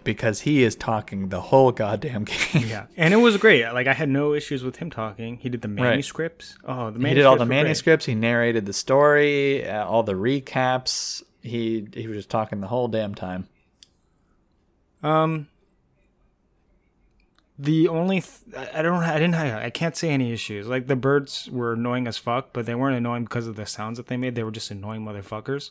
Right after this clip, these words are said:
Speaker 1: Yeah, birds were kind of annoying for sure. That,
Speaker 2: Yeah.
Speaker 1: I think that's because the birds were, as an enemy, which we didn't really talk about too much in the gameplay, but as an enemy, the birds, I think, were the scariest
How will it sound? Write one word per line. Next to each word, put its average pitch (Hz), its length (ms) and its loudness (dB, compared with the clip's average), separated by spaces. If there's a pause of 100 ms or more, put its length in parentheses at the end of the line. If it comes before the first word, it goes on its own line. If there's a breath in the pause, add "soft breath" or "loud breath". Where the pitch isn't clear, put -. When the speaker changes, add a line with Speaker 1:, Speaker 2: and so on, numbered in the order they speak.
(120)
Speaker 1:
Yeah, 113 220 0
birds 123 340 2
were 113 60 -6
kind 95 180 -8
of 90 60 -14
annoying 92 240 -12
for - 120 -14
sure. - 160 -6
That, 135 220 6
Speaker 2:
Yeah. 107 100 -2
Speaker 1:
I - 40 0
think 233 240 0
that's 165 220 4
because 156 280 0
the 131 100 -2
birds 120 420 2
were, 113 420 0 (840)
as 127 180 4
an 123 120 2
enemy, 135 440 -2
which 127 180 -2
we 120 80 2
didn't 139 140 0
really 131 200 0
talk 120 340 -4
about 101 280 -4
too 110 100 -10
much 101 300 -8
in 107 220 -8
the 98 340 -6 (400)
gameplay, 110 400 -2
but - 240 0 (300 soft breath)
as 131 240 2
an 131 80 -2
enemy, 147 420 -2
the 120 140 -2
birds, 131 800 2 (800)
I 127 80 -2
think, 131 200 -2
were 123 80 4
the 165 100 -6
scariest 147 1040 2